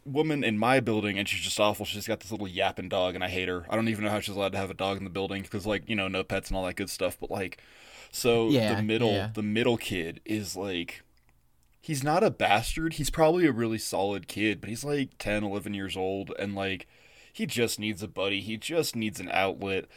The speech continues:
Speaker 1: and, like, he's trying to play with the dog. The dog bit him. The woman yelled at him, said it was his fault, and it really pissed me off. So, like,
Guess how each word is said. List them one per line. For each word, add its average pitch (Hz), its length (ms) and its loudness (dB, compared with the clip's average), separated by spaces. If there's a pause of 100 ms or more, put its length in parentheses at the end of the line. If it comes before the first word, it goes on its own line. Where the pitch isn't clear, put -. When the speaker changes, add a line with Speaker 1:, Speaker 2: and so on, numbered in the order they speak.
(340)
Speaker 1:
and, 113 180 4
like, 107 240 2
he's 117 140 -2
trying 147 200 6
to 135 40 -4
play 135 120 6
with 123 100 2
the 110 60 -8
dog. 101 360 2
The 101 80 -8
dog 123 420 4
bit 104 160 2
him. 98 200 0
The 101 80 -2
woman 127 260 4
yelled 104 220 2
at 95 60 -2
him, 104 140 0
said 107 180 0
it 101 40 0
was 101 120 -4
his 98 220 -6
fault, 98 380 0 (640)
and 156 160 2
it 139 120 -2
really 226 380 2
pissed - 340 -4
me 135 120 2
off. 113 220 2
So, 127 140 -2
like, 123 400 -2